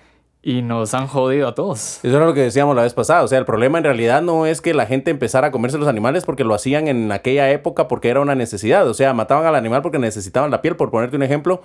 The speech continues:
Speaker 1: Ujú.
Speaker 2: y para que el animal no se perdiera, lo, lo consumían.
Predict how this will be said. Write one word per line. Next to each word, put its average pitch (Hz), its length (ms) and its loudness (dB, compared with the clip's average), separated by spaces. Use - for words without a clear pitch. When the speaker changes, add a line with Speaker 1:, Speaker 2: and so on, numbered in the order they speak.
Speaker 1:
Ujú. 120 220 -6
Speaker 2:
y 147 60 -2
para 147 180 2
que 143 60 0
el 143 60 4
animal 139 240 2
no 160 80 0
se 165 80 0
perdiera, 151 340 2
lo, 104 680 0
lo 107 220 -4
consumían. 117 580 -2